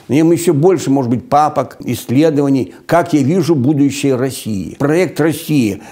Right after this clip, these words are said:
программа возрождения России, программа спасения России.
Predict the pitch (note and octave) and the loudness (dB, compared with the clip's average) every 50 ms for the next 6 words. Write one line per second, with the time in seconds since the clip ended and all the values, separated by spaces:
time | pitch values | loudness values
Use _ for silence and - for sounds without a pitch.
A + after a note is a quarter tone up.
0 | - - _ - C#3 D3+ C3 B2+ E3+ E3+ E3+ D#3+ E3 D#3+ C#3+ D#3 E3 D#3+ C3+ B2+ | -20 -12 _ -2 -2 0 0 2 2 2 2 2 2 0 0 0 0 0 0 2
1 | C#3+ E3 D#3 D#3 D3 D3+ D#3 C#3+ - - D3+ C#3 A#2 G2+ F#2+ - - - - - | 2 2 2 2 2 0 -2 -4 -4 -4 -2 0 0 0 -2 -6 -8 -18 -12 -4
2 | - C#3 C#3+ B2 D3 D#3+ D#3+ E3 D#3 - - - E3+ - - - - D#3+ F3 F3+ | -2 0 0 2 2 2 2 2 0 -2 -2 -2 -2 -2 -2 0 2 2 4 4
3 | F3 E3 E3 D#3+ D#3+ D3 D#3 - - D3 A#2+ G#2+ F#2+ G2 | 4 2 2 2 0 -2 -4 -4 -4 -2 -2 -2 -2 -4